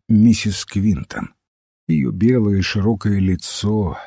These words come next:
под пышным золотом волос смотрело строго, но голос был приветлив.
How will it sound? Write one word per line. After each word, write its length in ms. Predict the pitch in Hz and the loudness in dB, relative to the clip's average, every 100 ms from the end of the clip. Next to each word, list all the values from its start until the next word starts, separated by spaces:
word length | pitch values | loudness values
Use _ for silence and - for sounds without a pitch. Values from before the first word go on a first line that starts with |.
| _ | _
под 280 | - - - | -10 -10 -6
пышным 600 | - 135 - - 110 104 | 0 0 0 2 4 4
золотом 640 | 92 76 117 101 95 95 90 | 2 -2 -2 -2 -2 -2 -2
волос 540 | 98 123 - - - - - _ | -2 -4 -4 -8 -12 -16 -20 _
смотрело 680 | - 90 90 - 160 135 95 | -8 -2 0 2 2 2 0
строго, 880 | - - - 76 69 113 147 165 165 - _ - | -4 -8 -10 -8 -2 -2 2 2 0 -8 _ -6
но 360 | 78 147 175 | -2 0 0
голос 580 | 151 110 139 185 175 147 | -4 -4 0 0 0 -4
был 220 | 135 160 | -4 -6
приветлив. 720 | 143 151 160 - - - - | -2 -2 0 -4 -10 -20 -20